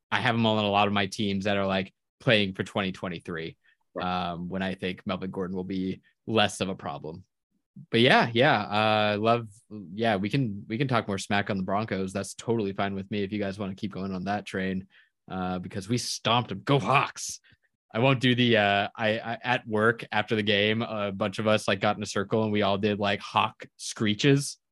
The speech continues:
Speaker 1: I won't do that on the podcast though, because I feel like that'll be, uh, unpleasant to listen to. But, uh, we got, we got very excited. We have a,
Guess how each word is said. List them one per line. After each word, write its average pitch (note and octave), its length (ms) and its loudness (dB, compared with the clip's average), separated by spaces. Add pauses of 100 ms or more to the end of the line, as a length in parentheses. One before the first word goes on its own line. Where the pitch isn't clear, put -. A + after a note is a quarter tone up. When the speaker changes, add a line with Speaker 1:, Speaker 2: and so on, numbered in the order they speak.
(300)
Speaker 1:
I A2+ 60 -2
won't B2 180 4
do A#2+ 80 4
that A2+ 160 4
on G#2 60 -2
the G#2 80 -4
podcast G#2+ 460 -2
though, A2+ 180 2
because G#2+ 220 -6
I G2+ 100 -2
feel G2+ 140 -4
like G2 140 -4
that'll G2+ 200 0
be, F#2+ 260 -2
uh, F#2 260 -2 (440)
unpleasant G2+ 560 -2
to G#2 100 -4
listen G2 280 -4
to. F#2+ 240 0 (380)
But, F#2+ 240 0
uh, F#2+ 200 0
we A#2 100 4
got, A#2+ 200 4
we C#3 80 6
got C#3+ 160 8
very A#2+ 200 8
excited. G2+ 600 0
We A2+ 120 0
have G#2+ 180 2
a, G#2 200 0